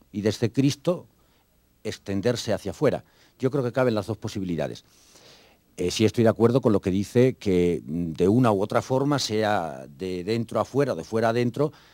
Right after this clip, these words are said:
sí que hay que hacer paradas en las distintas etapas, en todas las etapas de la historia de la salvación.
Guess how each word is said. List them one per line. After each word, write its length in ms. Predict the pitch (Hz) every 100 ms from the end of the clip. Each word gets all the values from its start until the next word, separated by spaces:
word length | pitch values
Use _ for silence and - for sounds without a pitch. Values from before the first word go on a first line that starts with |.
| _
sí 240 | - 113 110
que 180 | 104
hay 120 | 101 110
que 80 |
hacer 200 | 107 113
paradas 440 | 110 110 104 120 131
en 60 | 95
las 100 | -
distintas 540 | 85 98 90 104 117
etapas, 480 | - 90 - 107 90
en 160 | 76
todas 300 | - 110 95
las 160 | 98 101
etapas 420 | 110 92 - 107
de 60 | 90
la 40 | 78
historia 260 | - 82
de 60 | 73
la 60 |
salvación. 400 | - 64 60 -